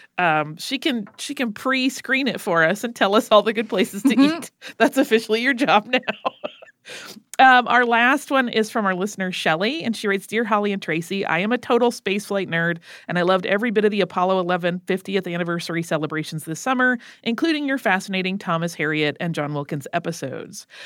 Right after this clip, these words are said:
Speaker 1: I got to see the Columbia Command Module at Seattle's Museum of Flight, and I highly recommend it to anyone who has the chance to see it. I think it's back at the Smithsonian now. As part of the Museum of Flight's, uh, Destination Moon events, I attended a great talk by an astrobiologist titled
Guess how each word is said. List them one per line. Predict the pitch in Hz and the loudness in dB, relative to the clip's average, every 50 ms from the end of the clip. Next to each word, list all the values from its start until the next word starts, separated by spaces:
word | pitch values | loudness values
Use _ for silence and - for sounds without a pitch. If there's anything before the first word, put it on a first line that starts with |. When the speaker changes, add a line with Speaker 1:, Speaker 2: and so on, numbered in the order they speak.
| - - | -8 -2
Speaker 1:
I | - 214 | 0 2
got | 214 262 269 - | 2 2 2 2
to | 330 | 0
see | - - 294 269 | 0 0 0 0
the | 247 269 | 0 -2
Columbia | 262 - 240 208 220 233 240 247 233 226 | -2 0 2 4 4 2 2 2 0 0
Command | 214 - 220 185 190 190 196 196 185 | 0 0 -2 -2 0 0 0 0 0
Module | 165 160 165 160 175 170 170 170 | 0 0 0 0 0 2 2 2
at | - - | 0 -2
Seattle's | - 180 165 156 165 175 175 170 | -4 0 0 2 2 2 0 -2
Museum | 180 165 160 160 170 165 165 160 | -2 -4 -4 -2 -2 -2 -2 -2
of | 147 - | -4 -4
Flight, | - - 156 160 160 156 - | -4 0 2 2 2 2 0
and | - 160 | -4 -6
I | 156 156 | -8 -8
highly | 151 - - - 214 226 240 240 214 | -10 -10 -6 -2 0 0 2 2 2
recommend | 208 190 196 202 175 175 170 170 | 0 0 -2 -4 -6 -4 -4 -4
it | 170 165 | -6 -6
to | - - - | -8 -8 -6
anyone | 170 185 208 208 196 190 180 | -4 -2 -2 -2 -2 -4 -4
who | 180 175 | -4 -4
has | 170 165 | -4 -6
the | 170 180 | -6 -8
chance | 165 - 160 147 131 - | -10 -8 -8 -8 -8 -10
to | - - | -10 -14
see | 151 - - 156 139 | -12 -8 -8 -6 -6
it. | 135 - - - _ - - - - - - | -6 -8 -10 -14 _ -20 -20 -20 -20 -12 -6
I | 175 180 | -4 -2
think | 202 190 | 0 0
it's | 220 208 | 0 2
back | 208 233 226 170 185 | 2 2 2 2 -2
at | 175 | -6
the | 175 | -8
Smithsonian | 170 - 175 165 156 - - 156 151 151 143 139 131 131 | -8 -6 -4 -6 -4 -2 -4 -4 -2 -2 -4 -4 -4 -6
now. | 123 127 127 - - - - - 165 - - - - _ - | -6 -8 -10 -10 -10 -10 -12 -14 -16 -20 -20 -20 -20 _ -6
As | - 180 - | -6 -6 -2
part | - 262 269 285 | 2 2 4 4
of | 277 | 4
the | 285 | 2
Museum | 254 247 240 202 214 220 226 214 | 2 2 2 2 0 0 2 2
of | 214 202 202 | 2 0 0
Flight's, | - 196 190 185 180 175 - - - - - - | 0 0 0 2 0 0 -4 -10 -16 -10 -4 0
uh, | 180 170 160 156 160 165 - - 180 | 2 2 2 2 0 -2 -6 -4 -2
Destination | 214 208 202 - 214 196 196 196 - 190 185 | 0 0 0 0 -2 0 0 0 0 0 2
Moon | 190 190 185 | 2 2 2
events, | 180 170 233 254 254 240 233 - - | 2 2 2 2 2 0 -2 -2 0
I | 196 | 0
attended | 202 208 202 - 214 214 214 202 | 0 0 0 -2 -2 0 0 0
a | 202 | -2
great | 180 175 185 220 262 277 - | -2 0 0 0 0 0 -2
talk | - 208 190 190 185 - | 0 2 2 2 2 2
by | - 170 | 0 0
an | 170 160 | 0 0
astrobiologist | 156 165 185 190 - - 190 185 180 170 156 160 170 160 170 170 170 | -2 -2 -2 -2 -4 -4 0 2 2 4 4 2 0 -2 -4 -6 -6
titled | - - 147 156 156 156 160 165 | -6 -6 -6 -2 -2 -2 -2 -2